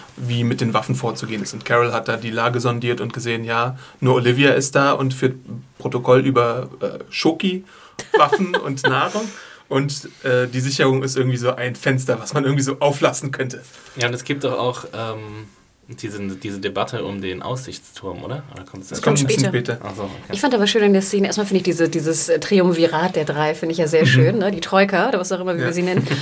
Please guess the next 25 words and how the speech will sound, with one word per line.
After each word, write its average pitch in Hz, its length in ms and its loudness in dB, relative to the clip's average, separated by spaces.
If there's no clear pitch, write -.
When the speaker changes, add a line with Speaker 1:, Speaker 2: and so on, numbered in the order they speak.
Speaker 1:
<laughs> - 240 -8
Speaker 3:
Und - 80 4
ich 226 80 6
dachte 247 240 -2
im 240 240 -2
ersten 262 320 0
Moment 233 320 0
so, 208 160 -2
„Oh 196 60 -4
Gott, 170 280 0
warum 220 220 0
ist - 120 -4
denn 240 80 2
da 214 100 2
Blut 208 420 6
auf 180 240 -4
Carols 170 460 0
Pullover?“ 175 580 -4
Aber 208 100 -2
das 208 160 0
waren 226 80 2
ja 226 80 2
die 202 100 4
Blumen. 196 640 0
Speaker 1:
Mhm. 160 320 4